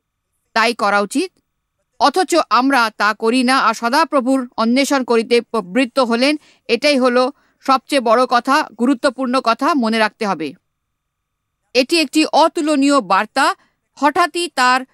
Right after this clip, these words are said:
শত্রু না আক্রমণ করলো, সে খারাপ খবর পেল, ভয় হলো, কিন্তু সঙ্গে সঙ্গে সে কি বলল? সে বলল, "আমি প্রভুর অন্বেষণ করব।"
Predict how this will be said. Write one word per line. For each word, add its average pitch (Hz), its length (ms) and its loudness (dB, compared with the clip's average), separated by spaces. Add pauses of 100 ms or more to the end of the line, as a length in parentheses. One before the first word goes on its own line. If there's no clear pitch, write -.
(100)
শত্রু 302 440 -2
না 277 240 2
আক্রমণ 269 460 0
করলো, 302 420 0
সে 302 360 -2 (680)
খারাপ 220 360 -2
খবর 247 320 2
পেল, 285 280 -2
ভয় 214 300 0
হলো, 294 320 0 (400)
কিন্তু 262 340 -2
সঙ্গে 285 360 0
সঙ্গে 262 360 0
সে 254 260 0
কি 277 240 -2
বলল? 294 400 0
সে 302 220 -2
বলল, 262 380 0
"আমি 277 360 0
প্রভুর 254 460 0
অন্বেষণ 220 520 0
করব।" 151 360 -8